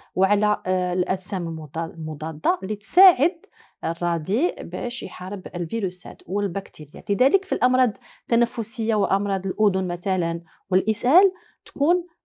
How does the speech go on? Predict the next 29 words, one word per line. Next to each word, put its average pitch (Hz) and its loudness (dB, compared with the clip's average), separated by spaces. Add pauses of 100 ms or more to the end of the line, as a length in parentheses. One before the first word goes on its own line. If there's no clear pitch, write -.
آه، 214 2
بشكل 240 0 (100)
أقل 262 2 (360)
مقارنة 247 4
من 339 4
الأطفال 277 2
اللي 208 2
يرضعوا 196 0
الحليب 208 -2
الاصطناعي. 160 -4 (280)
وكذلك 175 -4
يتوفر 175 -6
على 160 -8
أنزيمات، 165 -8 (200)
آه، 160 -8
اللي 170 -12
تعاونوا 175 -6
على 151 -14
الهضم، 160 -10
آه، 156 -14 (360)
الدهنيات 165 -6
مثل 160 -10
الليباز، 262 0 (460)
ويحتوي 240 0
كذلك 233 -2
على 202 -4
العديد 196 -2
من 180 -4
البكتيريات 175 -6